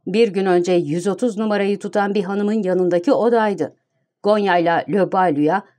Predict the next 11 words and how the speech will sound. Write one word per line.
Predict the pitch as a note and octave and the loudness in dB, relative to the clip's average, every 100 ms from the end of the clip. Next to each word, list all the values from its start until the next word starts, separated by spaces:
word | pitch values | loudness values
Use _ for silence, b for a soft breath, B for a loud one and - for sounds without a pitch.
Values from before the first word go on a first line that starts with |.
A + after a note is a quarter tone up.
| _ - | _ -2
galiba | A3+ G#3+ G3 G3 F3+ | 0 2 2 2 2
herifi | F3+ F3+ A3 | -2 -2 -4
yakaladığımızı | F#3+ G3 A#3 G3+ G3+ G#3+ G#3 A3 | -2 -2 -2 -2 -2 -4 -2 -4
söyledim. | G#3 G3 F3 D#3 D3 - _ _ _ _ _ | -2 -2 -2 -2 -4 -8 _ _ _ _ _
"Sizin | - C4 D4 | -4 2 4
odanızın | D4 C4+ C4 A3+ B3 A#3 | 4 4 2 2 2 2
kapısını | A3 F#3+ F3+ E3+ | -2 -4 -2 -2
hafifçe | D#3 D3 E3 G3+ A#3+ | 0 -2 -4 -2 0
vurdum. | A3+ A#3 A3+ G#3 - _ _ _ B2 | 2 2 0 -4 -6 _ _ _ -6
Cevap | D3+ C#3+ D3+ - | -4 -4 -6 -4
gelmedi. | F#3+ G3+ F#3+ E3+ D3 | -2 0 0 0 -4